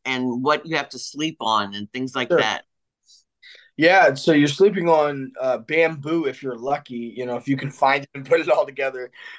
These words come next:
Speaker 2: And, uh, you know, let me tell you, bamboo looks nice on T V. It's not. <laughs>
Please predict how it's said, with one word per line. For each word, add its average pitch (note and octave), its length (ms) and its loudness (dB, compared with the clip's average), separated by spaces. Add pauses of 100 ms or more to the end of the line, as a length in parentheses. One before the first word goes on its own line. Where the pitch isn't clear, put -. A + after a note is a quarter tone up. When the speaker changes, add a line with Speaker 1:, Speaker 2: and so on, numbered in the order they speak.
(120)
Speaker 2:
And, D#3 320 -2
uh, C3+ 320 4
you F3 120 -2
know, D#3 260 0
let G3 120 -2
me G3 60 2
tell G3 180 0
you, E3+ 120 -2
bamboo A3+ 480 0
looks G#3 340 -2
nice F#3+ 280 -8
on F#3+ 180 -6
T F#3 220 -10
V. F3+ 280 2
It's - 180 -8
not. D#3+ 280 0 (360)
<laughs> C#4 160 2